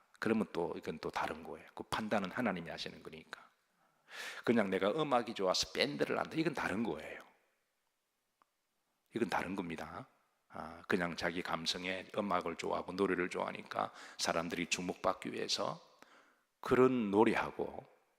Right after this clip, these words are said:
오직 하나님의 영광을 위하여 내가 찬양을 잘 못하지만 내가 하나님께 영광을 돌리고 싶고, 그리고 와서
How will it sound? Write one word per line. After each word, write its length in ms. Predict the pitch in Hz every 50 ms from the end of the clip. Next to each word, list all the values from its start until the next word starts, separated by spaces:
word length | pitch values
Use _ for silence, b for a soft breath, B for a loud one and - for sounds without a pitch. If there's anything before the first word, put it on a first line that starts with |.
| _ _ B B B B B B B -
오직 280 | 101 98 - - - -
하나님의 320 | - 67 - 60 62 60
영광을 520 | 60 60 57 55 55 - - 50 52 - -
위하여 500 | - - - - - - - - - - - -
내가 200 | 90 82 87 85
찬양을 420 | - - 85 85 82 82 82 80
잘 160 | - 73 71
못하지만 840 | 71 80 - - - - - - - - - 90 92 113 156 175 170 _ _ _ _ _ b b b b b b b b b _ _ _ _ -
내가 200 | - - - 80
하나님께 480 | - - 87 82 80 82 - - 82
영광을 440 | 82 82 92 98 - 98 101 98 95
돌리고 320 | - - - - - - -
싶고, 540 | - - - - - 131 139 165 196 - - - - - _ _ _ _ _ _ _ _ _ _ _ _ _ _ _
그리고 380 | - - - 143 135 131 120 110
와서 420 | - 98 - - - 107 104 101